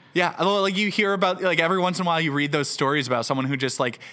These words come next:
hid somewhere in ikea and just stayed there overnight or something like that.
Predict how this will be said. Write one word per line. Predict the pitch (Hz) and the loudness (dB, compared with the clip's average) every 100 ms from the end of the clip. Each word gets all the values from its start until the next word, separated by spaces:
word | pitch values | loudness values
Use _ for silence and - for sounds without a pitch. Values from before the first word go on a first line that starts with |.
| - | -20
hid | - 151 143 135 | -8 -4 -4 -2
somewhere | 160 143 139 | -2 0 -2
in | 135 | 0
ikea | 123 117 - 131 113 - | -2 -4 -6 -6 -6 -8
and | 117 | -8
just | 110 - | -8 -6
stayed | - 120 113 | -4 -4 -4
there | 117 113 110 | -4 -2 -2
overnight | 110 117 113 110 110 | -4 -4 -2 -4 -6
or | |
something | 117 117 120 | -8 -6 -6
like | 117 131 | -4 -2
that. | 120 | -2